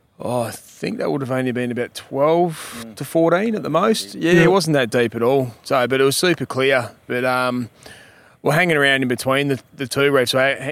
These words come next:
Speaker 1: in the, in the deep sections, so where the current runs through, just to push them through. But, um, no, you, I was just sort of swimming around, just looking up top, and, um, to be honest, I was just daydreaming, just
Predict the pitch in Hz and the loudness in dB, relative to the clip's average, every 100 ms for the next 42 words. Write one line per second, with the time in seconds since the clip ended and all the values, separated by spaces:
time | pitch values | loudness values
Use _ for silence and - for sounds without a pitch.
0 | - 147 120 - 147 127 110 123 131 131 | -6 -6 -6 -8 -6 -6 -4 -6 -4 -6
1 | 120 127 113 - - - 127 123 117 117 | -6 -6 -6 -8 -10 -8 -4 -4 -6 -4
2 | 123 123 117 120 - 127 127 113 117 127 | -4 -4 -6 -8 -8 -6 -6 -8 -10 -10
3 | 120 110 127 131 123 123 - - - _ | -8 -4 0 0 0 -4 -10 -20 -20 _
4 | - 135 135 135 127 120 127 165 147 139 | -2 2 2 0 -4 -6 -2 0 2 0
5 | - 165 139 117 - 120 110 131 120 117 | 2 2 2 -2 -2 -2 -4 -4 -4 -2
6 | 120 135 135 120 107 - - 113 - - | -2 0 0 -2 -8 -16 -12 -12 -14 -10
7 | 131 - 123 120 - 135 131 123 120 107 | -8 -4 -4 -4 0 0 0 -2 -4 -6
8 | - _ - 127 120 120 117 110 - 120 | -14 _ -4 0 0 0 -2 -4 -8 -6
9 | 123 139 127 120 107 113 - 113 131 127 | -2 0 -2 -4 -8 -10 -4 -2 -2 -2
10 | 120 117 110 117 - | -4 -6 -8 -12 -14